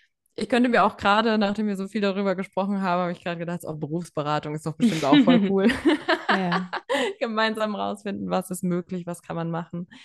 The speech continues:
Speaker 2: Mhm.
Speaker 1: Ähm, ja, aber es ist, also du hast gesagt, es hört sich abstrakt an und es ist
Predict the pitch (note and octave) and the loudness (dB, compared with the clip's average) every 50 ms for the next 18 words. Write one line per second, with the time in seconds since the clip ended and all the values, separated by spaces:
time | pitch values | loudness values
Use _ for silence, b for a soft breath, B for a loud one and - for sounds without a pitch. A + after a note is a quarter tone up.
0 | B B B G3+ F#3+ E3+ E3 F3 D#3 D#3 D#3 D#3+ D#3+ E3 - _ _ _ - E3 | B B B -4 -4 -2 -2 -2 -2 -2 -2 -4 -6 -8 -10 _ _ _ -10 -8
1 | D#3 D3+ D3+ D3+ - - F3+ F#3 G3+ G3+ G3+ A3+ A3+ A3+ - b b b b b | -6 -6 -6 -4 -2 0 2 4 4 4 4 2 0 -2 -4 b b b b b
2 | F3 E3+ F3+ F#3+ F#3+ G3+ G#3 G#3 - G3+ G3+ G3+ G3+ G#3 G3+ - G#3 G#3 G#3 G#3 | -2 -2 0 0 0 0 0 -2 -2 -4 -4 -2 -4 -4 -6 -6 -6 -6 -6 -8
3 | G#3 G#3 G3+ - - - - F#3+ F#3+ - - - F3+ F#3+ F#3+ F#3 F#3 F3 F3 F3+ | -10 -10 -12 -14 -16 -14 -12 -12 -10 -8 -6 -4 -4 -4 -4 -4 -6 -8 -10 -12
4 | - F#3+ G3+ - - | -12 -14 -14 -16 -20